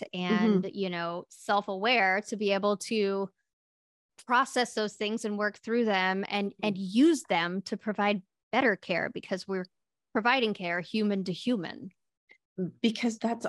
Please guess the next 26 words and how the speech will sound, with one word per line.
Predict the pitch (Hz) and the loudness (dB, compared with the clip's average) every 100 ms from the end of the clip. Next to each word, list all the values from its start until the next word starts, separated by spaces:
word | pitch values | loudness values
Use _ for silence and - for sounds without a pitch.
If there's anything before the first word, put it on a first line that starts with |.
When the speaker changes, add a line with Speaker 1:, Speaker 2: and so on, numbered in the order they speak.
| 196 | 4
Speaker 1:
often | 214 - 208 196 | 4 4 4 4
the | 175 | 4
antidote | - 185 190 202 165 131 - - - - | 4 4 4 -2 -2 -2 -4 -10 -18 -8
to, | - 185 165 165 165 - _ _ | 2 4 6 6 2 -4 _ _
uh, | 185 - | -12 -4
physicians | - 185 190 - 196 185 | 0 4 4 4 2 2
feeling | - 160 160 170 | 0 2 2 0
helpless. | 165 156 156 151 - - - | 0 -4 -2 -6 -8 -12 -2
Speaker 2:
Yes, | 254 370 196 | 2 4 6
Speaker 1:
When, | 196 190 - | 4 4 4
Speaker 2:
they | 233 | 6
Speaker 1:
when | 196 | 8
Speaker 2:
wanna | 190 185 | 8 8
Speaker 1:
they | 190 | 10
are | 180 | 10
Speaker 2:
help | 220 339 - | 8 4 -2
people. | - 214 - 226 190 226 247 | -6 -6 0 2 4 2 0
<laughs> | - 269 | 2 4
Speaker 1:
Yeah. | 240 285 185 - _ - | 6 6 2 -4 _ 2
And | 254 | 4
help | 247 269 - | 4 0 -2
can | - 302 | 0 0
come | 302 220 214 | 4 2 2
in | 202 202 | 2 2
the | 196 | 2
form | 196 202 220 220 160 185 | 2 4 4 4 2 0